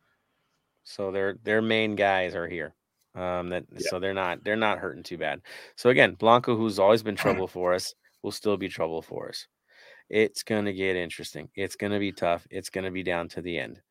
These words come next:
Speaker 1: Yes, we have the better scores. We have the better setup, man. Offense is there. Story is our defense. Are they gonna show up on the day, and is our midfield gonna be ready? Tough case for us. Now,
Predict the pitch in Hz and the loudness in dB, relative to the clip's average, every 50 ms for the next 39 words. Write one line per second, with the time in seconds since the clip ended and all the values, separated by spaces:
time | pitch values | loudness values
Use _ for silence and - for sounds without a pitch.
0 | _ _ _ _ - - 113 120 120 - - - 113 110 110 104 104 95 98 101 | _ _ _ _ 4 8 8 8 8 8 4 2 4 4 4 4 4 2 2 2
1 | 95 95 92 - - - 95 87 76 67 - - - - _ _ _ _ _ _ | 2 2 0 -4 -4 -2 -2 -2 -2 -4 -6 -10 -14 -18 _ _ _ _ _ _
2 | _ _ _ _ - 110 110 107 104 95 107 107 98 98 92 - - 95 87 87 | _ _ _ _ 4 6 6 6 6 6 6 6 6 6 4 0 0 2 2 2
3 | 73 60 78 71 64 - _ _ _ _ _ - 92 95 101 98 - - 104 104 | 0 -2 -4 -10 -12 -12 _ _ _ _ _ 0 2 2 2 2 2 0 0 0
4 | 98 - - 101 92 87 85 98 92 90 80 71 - - - - - - _ - | -2 -4 -6 -6 -8 -6 -2 0 2 2 2 2 -2 -6 -12 -20 -20 -18 _ -10
5 | - - 101 101 104 104 104 101 101 101 95 92 95 92 85 - 78 76 87 - | -2 0 2 4 6 6 4 4 2 0 0 -2 -4 -6 -4 -4 -6 -8 -8 -10
6 | - 85 82 87 90 92 92 95 98 95 - - 110 104 - 117 117 120 120 135 | -6 -4 -2 -2 0 0 -2 -2 -2 -2 0 0 0 0 2 2 4 6 8 8
7 | 143 147 131 113 104 95 95 95 95 95 90 - - 95 92 92 90 85 85 85 | 8 8 6 4 2 0 0 -2 -2 -4 -4 -4 -4 -6 -4 -4 -4 -6 -4 -4
8 | 90 82 73 65 64 69 98 - _ _ - - _ _ _ _ _ _ _ _ | -6 -4 -4 -6 -6 -8 -10 -16 _ _ -20 -20 _ _ _ _ _ _ _ _
9 | _ _ _ _ _ _ _ _ _ _ _ _ _ _ _ _ _ _ _ _ | _ _ _ _ _ _ _ _ _ _ _ _ _ _ _ _ _ _ _ _
10 | _ _ - - 98 85 - - - 87 80 - - - 90 90 76 64 - - | _ _ 2 2 2 2 2 -2 -4 -4 -4 -4 -6 -4 -2 -2 -2 -2 -4 -8
11 | - - 98 95 87 - - | -8 -4 -2 -2 -2 -4 -6